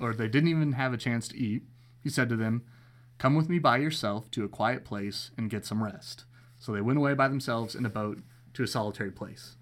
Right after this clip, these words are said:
So, um, this practice kinda, it kinda reminds me, and I, I feel like I've heard this a few times in the past week or so, but this practice reminds me of,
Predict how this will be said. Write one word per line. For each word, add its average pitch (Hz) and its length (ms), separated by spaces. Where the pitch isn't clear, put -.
So, - 200
um, 117 380
this 156 120
practice 135 360
kinda, 139 300
it 135 80
kinda 180 180
reminds 143 400
me, 151 200
and 123 140
I, - 120
I 120 60
feel 196 160
like 156 120
I've 117 120
heard 135 180
this 120 140
a 135 40
few 139 220
times 120 420
in 127 100
the 113 60
past 117 260
week 131 140
or 127 60
so, 120 260
but 117 120
this 123 100
practice 156 380
reminds 131 440
me 120 200
of, 117 280